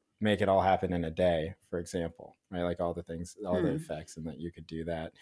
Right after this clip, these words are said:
Speaker 1: And you have, like, a global re-, reach to it, right? Like, you have someone like Kira Barty or something like that, and, like, it's finally flooded or something, you know? I don't know. And, like, you could have it almost be like a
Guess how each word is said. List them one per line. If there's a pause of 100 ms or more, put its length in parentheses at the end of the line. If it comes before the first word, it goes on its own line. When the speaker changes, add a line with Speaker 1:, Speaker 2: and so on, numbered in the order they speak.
(360)
Speaker 1:
And
you
have,
like,
a
global (480)
re-, (260)
reach
to
it,
right?
Like,
you
have
someone
like
Kira
Barty
or
something
like
that,
and,
like,
it's
finally
flooded
or
something, (120)
you
know? (520)
I
don't
know. (480)
And,
like,
you
could
have
it
almost
be
like
a